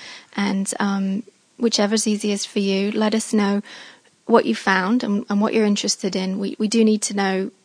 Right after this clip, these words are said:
specifics, um, so that we can pull them for you, so that I can pull them for you. Um, if you're not really sure what you're looking for, but you know you'd like to see something,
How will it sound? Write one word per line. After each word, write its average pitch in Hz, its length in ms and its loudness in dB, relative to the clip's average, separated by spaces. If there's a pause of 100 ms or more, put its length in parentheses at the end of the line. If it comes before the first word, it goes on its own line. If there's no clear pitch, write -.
specifics, - 840 -2 (360)
um, 196 360 -4
so - 180 -4
that 202 100 -4
we 190 120 -2
can 196 180 -2
pull 196 200 -6
them 196 160 -2
for - 200 -6
you, 208 220 -4 (180)
so - 140 -10
that - 120 -10
I 185 120 -2
can 190 160 -2
pull 196 160 -6
them 214 100 -2
for 175 160 -8
you. 185 140 -4 (460)
Um, 190 460 4 (520)
if 240 120 0
you're 254 80 6
not 311 140 6
really 214 180 4
sure 208 680 2 (220)
what 226 140 0
you're 208 80 2
looking 196 280 0
for, 208 360 -2 (180)
but - 120 0
you 214 80 0
know 220 100 6
you'd 214 180 2
like 208 200 6
to 220 100 -2
see 247 200 0
something, - 560 -2